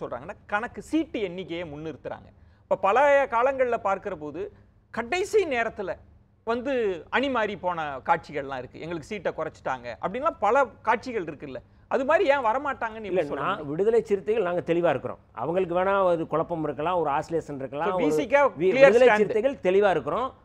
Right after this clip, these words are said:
Speaker 2: ஆ, சாதியவாத பாமக, மதவாத பாஜக இருக்கிற இடத்துல விடுதலை சிறுத்தைகள் இருக்க மாட்டோம் அப்படிங்கறத எங்களுடைய தலைவர் அவர்கள் அடிச்சு சொல்லிட்டு
Speaker 1: சரி,
Speaker 2: இருக்காரு.
Speaker 1: ஒருவேளை அதிமுக, பாஜகவோடு நாங்க கூட்டணி இல்லைங்க,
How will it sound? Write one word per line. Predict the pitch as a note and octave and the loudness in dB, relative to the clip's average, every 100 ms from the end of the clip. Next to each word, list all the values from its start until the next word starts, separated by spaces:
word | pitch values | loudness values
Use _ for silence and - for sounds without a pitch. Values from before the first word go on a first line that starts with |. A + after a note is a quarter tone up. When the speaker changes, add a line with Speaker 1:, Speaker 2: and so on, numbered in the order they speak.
| _ _ _ _ - | _ _ _ _ -10
Speaker 2:
ஆ, | C3+ C3+ B2+ A#2+ A2 C#3 | -6 -4 -6 -8 -8 0
சாதியவாத | E3 G3 A3 G#3+ G3+ | 2 4 4 4 2
பாமக, | D3+ D3+ E3 E3 E3+ A3 A#3+ - - - | 2 0 0 -2 -4 -6 -6 -12 -18 -4
மதவாத | C#3+ F#3 F#3+ F3+ | 0 4 4 2
பாஜக | C#3 D#3 D#3 D#3 D#3 | 2 0 0 -2 -2
இருக்கிற | C#3 C#3+ D3+ | -4 -4 -6
இடத்துல | C3 C#3 A3+ B3 - - - | -8 -6 -8 -8 -18 -18 -2
விடுதலை | D#3+ F3+ E3+ | 2 2 0
சிறுத்தைகள் | D3 F3 D#3 | -2 -4 -2
இருக்க | D3 D#3 | -2 -2
மாட்டோம் | D3 B2+ C#3 B2 | -4 -4 -4 -4
அப்படிங்கறத | B2+ C3 G3 | -6 -6 -4
எங்களுடைய | E3+ D3 C3+ | -4 -4 -4
தலைவர் | C3 D3+ E3+ C#3 | -4 -2 0 -2
அவர்கள் | C#3 G3+ A#3 - - B2+ | -2 -4 -6 -12 -6 -2
அடிச்சு | E3+ | 0
சொல்லிட்டு | G3 - D3+ C#3 B2+ | -2 -4 -4 -4 -2
Speaker 1:
சரி, | - D4+ | 6 6
Speaker 2:
இருக்காரு. | D4 | 8
Speaker 1:
ஒருவேளை | D4 C#4 C#4 A3+ | 6 6 4 4
அதிமுக, | A#3 B3 A3 F#3 G#3 - - F#3 | 0 -2 -10 -6 -8 -8 -4 4
பாஜகவோடு | G#3+ A3 A#3+ A#3 G#3+ G#3+ | 4 6 0 0 -2 -2
நாங்க | G#3 F3 D3+ | -6 -8 -10
கூட்டணி | F#3+ F#3+ E3 | -8 -8 -8
இல்லைங்க, | D3 C#3 | -10 -12